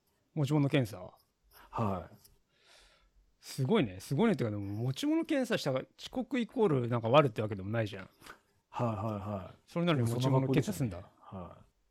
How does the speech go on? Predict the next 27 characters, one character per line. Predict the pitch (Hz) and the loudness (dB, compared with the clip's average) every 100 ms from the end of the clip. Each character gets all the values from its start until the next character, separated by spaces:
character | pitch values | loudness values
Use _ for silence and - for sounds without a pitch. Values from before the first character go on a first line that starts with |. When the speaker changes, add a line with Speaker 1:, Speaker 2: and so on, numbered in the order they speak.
| _ | _
Speaker 2:
あ | 165 | 0
と | 165 | 2
自 | 127 | 4
分 | 139 | 2
高 | 131 220 240 | 6 8 8
校 | 233 240 | 6 6
時 | 220 | 8
代 | 165 123 113 | 6 6 2
も | 135 120 | -2 -4
う | |
ひ | - | -2
げ | 127 143 | 2 4
生 | 147 | 4
え | 120 | 0
て | |
た | 101 | -4
ん | 87 | -8
で | 87 | -12
す | |
け | 90 | -10
ど、 | 92 90 73 - | -8 -8 -12 -6
Speaker 1:
う | |
ん。 | 143 107 90 - _ _ _ _ _ _ - | -4 -4 -10 -18 _ _ _ _ _ _ -4
Speaker 2:
気 | 160 | 0
を | 180 | 0
つ | - | 2
け | - 180 | 4 4